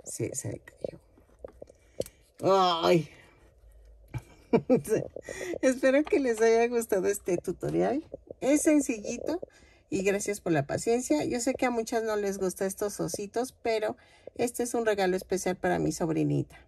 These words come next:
Entonces, sí tengo que, sí tenía que hacerlos. Y dije, "Bueno, aprovecho y de una vez les hago video", ¿ok? Espero que te guste,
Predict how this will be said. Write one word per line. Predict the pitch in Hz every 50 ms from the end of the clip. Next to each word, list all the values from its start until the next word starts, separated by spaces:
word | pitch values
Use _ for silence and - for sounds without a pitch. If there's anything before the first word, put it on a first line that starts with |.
| _ _ _ _ _ - - - - - - - -
Entonces, | 165 165 170 175 - 160 147 156 - - 147 - - - _ _ _ _ _ _ _ _ _ _ _
sí | - - - 240 214
tengo | - - 214 208 208 208 202 190 180 -
que, | - 175 151 139 139 -
sí | 160 - - 233
tenía | 208 - 208 202 202 196
que | 180 - 165
hacerlos. | 139 - - - 220 226 254 294 320 - - - _ _ -
Y | 262 247
dije, | 226 233 - 269 262 254
"Bueno, | 269 285 254 226 175 160
aprovecho | 165 - - 208 208 220 233 233 - 302
y | 285
de | 269 254 226
una | 220 208 202
vez | 196 190 190 196 208
les | 202 202 - -
hago | 170 151 156 165 165
video", | 160 139 120 - - - - - - - - _ - - _ -
¿ok? | 190 190 - 285 339 427 - _ _ _ - - - - - _ _
Espero | - 165 - - - 220 220 214 -
que | - 170
te | - - 170
guste, | 180 214 247 262 - - 339 349